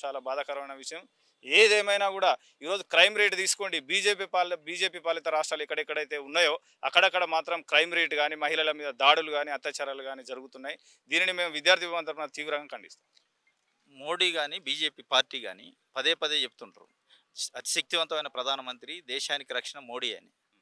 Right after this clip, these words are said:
Speaker 2: ఇట్లాంటి సంఘటనలు జరిగినాయి, దీనిపైన మీరేమంటారు?
Speaker 1: దేశంలోనే అత్యంత పెద్ద ప్రజాస్వామ్యమైనటువంటి దేశాన్ని పరిపాలిస్తున్న శక్తివంతమైన మోడీ పరిపాలిస్తున్న దేశంలో ఒక స్త్రీకి రక్షణ లేదు.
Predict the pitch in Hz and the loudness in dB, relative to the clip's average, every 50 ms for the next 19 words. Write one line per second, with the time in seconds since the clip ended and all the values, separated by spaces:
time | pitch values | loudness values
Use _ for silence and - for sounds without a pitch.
0 | _ _ _ _ _ _ _ _ - 131 - - 170 170 160 - 151 139 147 160 | _ _ _ _ _ _ _ _ -20 -16 -6 -2 -2 -2 -2 -4 -6 -6 -4 -4
1 | 160 160 156 147 131 123 120 117 120 160 156 135 143 139 - 147 147 143 123 120 | -6 -6 -6 -6 -6 -6 -6 -10 -16 -12 -12 -12 -10 -8 -8 -8 -8 -10 -12 -18
2 | 113 107 104 _ _ - - _ _ - - _ - 110 143 170 175 165 185 185 | -20 -20 -20 _ _ -20 -20 _ _ -20 -20 _ -6 -2 0 0 0 0 -2 -4
3 | 180 175 170 165 160 160 160 170 156 147 - - 160 143 143 135 151 - - 127 | -6 -6 -8 -8 -8 -6 -6 -6 -6 -6 -6 -8 -10 -10 -8 -10 -14 -12 -12 -14
4 | 120 117 123 151 139 143 139 135 135 127 - - 127 127 123 123 127 123 123 123 | -12 _ -10 -10 -8 -8 -10 -10 -10 -12 -12 -14 -14 -14 -14 -16 -16 -16 -16 -16
5 | 120 113 - 117 117 110 104 101 117 127 131 151 147 139 123 - 127 120 - - | -18 -18 -18 -20 -20 -20 -18 -14 -12 -10 -6 -6 -6 -6 -6 -10 -12 -12 -12 -12
6 | 120 117 113 - - 123 117 107 - 113 - _ 143 135 131 123 123 123 123 117 | -14 -14 -14 -18 -20 -18 -16 -14 -14 -14 -14 _ -12 -12 -12 -12 -12 -14 -14 -16
7 | 110 110 117 123 147 160 170 165 - - _ _ _ _ - 135 139 - 143 139 | -16 -12 -8 -4 -2 0 0 -2 -2 -6 _ _ _ _ -8 -8 -6 -4 -4 -4
8 | 135 131 - 131 127 120 113 123 127 - 135 117 107 117 139 - - - - 143 | -4 -6 -10 -12 -14 -14 -14 -14 -14 -14 -14 -16 -16 -16 -18 -18 -18 -18 -16 -16
9 | 127 - - 127 143 165 151 151 123 107 - - 92 85 82 82 _ _ _ _ | -16 -16 -10 -8 -8 -8 -8 -8 -12 -12 -12 -16 -20 _ _ _ _ _ _ _